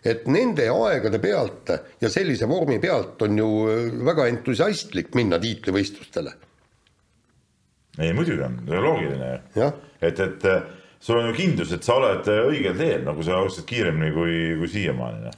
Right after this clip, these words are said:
Speaker 1: Jah, et,
Speaker 2: Et
Speaker 1: et
Speaker 2: see jutt, et, et ei pea vormis olema ja, ja küll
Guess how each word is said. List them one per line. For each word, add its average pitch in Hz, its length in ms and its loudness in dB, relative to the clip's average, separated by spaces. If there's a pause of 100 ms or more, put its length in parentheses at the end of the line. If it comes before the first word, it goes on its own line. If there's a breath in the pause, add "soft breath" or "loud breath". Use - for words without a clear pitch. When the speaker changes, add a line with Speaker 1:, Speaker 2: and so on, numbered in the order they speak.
Speaker 1:
Jah, 151 120 4 (260)
et, - 240 0
Speaker 2:
Et 131 160 2
Speaker 1:
et 143 100 4
Speaker 2:
see 143 220 4
jutt, 135 240 0
et, 98 240 0 (560 loud breath)
et 85 160 -4
ei 104 100 4
pea 120 220 4
vormis 107 340 2
olema 98 460 2
ja, 92 140 2 (180)
ja 95 80 -2
küll 101 160 0